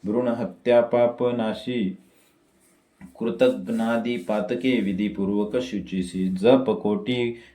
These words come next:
गायत्रीसी, ब्रह्म हत्या, अ, पापनाशी एके त्रिविक्रम एकचित्ती. लक्ष गायत्री जप केलिया, सुरापन-, सुरापान पाप जायेल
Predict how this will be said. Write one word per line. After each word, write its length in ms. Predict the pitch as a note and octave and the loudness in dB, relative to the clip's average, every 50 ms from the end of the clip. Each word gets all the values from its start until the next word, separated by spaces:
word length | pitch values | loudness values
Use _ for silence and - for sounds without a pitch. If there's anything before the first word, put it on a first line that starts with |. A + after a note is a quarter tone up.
| _ - G2 | _ -2 2
गायत्रीसी, 680 | G#2+ A2 A2 A2+ A#2+ A#2 A#2+ A#2+ A#2+ A#2 A#2 A#2 A#2+ A#2+ | 4 6 6 6 4 2 2 2 2 2 2 0 -4 -2
ब्रह्म 380 | A2 G#2 G#2+ A2 A#2 A#2 B2 | 0 0 0 0 0 0 0
हत्या, 720 | A#2 G#2 A2 G#2+ G2+ - - - A#2+ A#2 A#2+ A#2+ A#2+ A#2+ B2+ - - _ _ _ _ _ _ - | 0 0 -2 -4 -6 -6 -4 0 2 2 2 2 0 -6 -8 -14 -18 _ _ _ _ _ _ -6
अ, 240 | G#2 G#2 G#2+ G#2+ G#2 G2+ - - _ _ - | -2 0 0 2 0 0 -2 -8 _ _ 4
पापनाशी 1040 | A2+ A2+ B2 B2+ - B2+ B2 A2+ A2+ A#2 A2+ - - - B2 A#2+ A2 G2 G2 - - | 8 8 8 8 6 2 2 4 4 4 2 0 -2 -2 0 2 2 0 0 -4 -4
एके 480 | - G#2 G2+ G2 - - A2+ A2 G#2+ - - | 0 0 0 0 0 0 0 0 0 -2 -2
त्रिविक्रम 600 | F2+ G2 G2 F2+ F#2+ F2+ - - G#2 A2 A#2+ B2+ | 0 0 0 0 -2 -2 -2 -2 0 0 2 0
एकचित्ती. 920 | B2 A#2 G2+ F2+ F2 F#2+ F2+ F2 F2 F#2 F2 - - F#2 F#2+ F#2 F#2 F#2+ | 2 2 0 0 0 -2 -2 -2 -2 -6 -8 -6 -4 -2 -2 0 2 4
लक्ष 340 | G#2+ B2 B2+ C3 - - A#2 | 4 4 4 2 -2 -2 -2
गायत्री 580 | G#2+ A2 A2 G#2+ A2 A2+ A2 - A#2 A#2+ A#2+ | 0 2 2 2 2 0 -2 -2 0 0 0
जप 260 | A2+ A#2 A#2 A#2 A#2 A2 | 2 2 0 0 0 -6
केलिया, 600 | - - A#2+ A#2 A#2 A#2 A#2 A#2+ A#2 A2+ G2+ F#2+ | -4 -2 -2 0 2 2 4 4 6 6 4 2
सुरापन-, 760 | - - - - G2 G2 G2 G2+ G2 G2 - G2+ G#2+ G#2+ G2+ - - - - - _ _ _ _ _ - - - | -2 -6 -8 -4 0 2 2 2 0 -2 -4 -4 -4 -4 -6 -10 -16 -20 -20 -20 _ _ _ _ _ -14 -4 0
सुरापान 640 | A2 G#2+ A2 A2 G#2+ - - A2+ A#2 B2 B2+ B2+ B2+ B2 A#2+ A#2 - - - | 2 4 6 4 4 4 2 2 2 4 4 2 2 0 -2 -6 -8 -2 4
पाप 340 | A#2 A#2 A#2+ A#2+ - - A#2+ A#2+ A#2+ - - - G2+ | 6 6 6 4 2 0 0 0 0 0 -4 -8 -2
जायेल 400 | G#2+ A2 A2 A2+ A#2 A#2+ B2 B2 | 0 2 2 4 4 2 2 2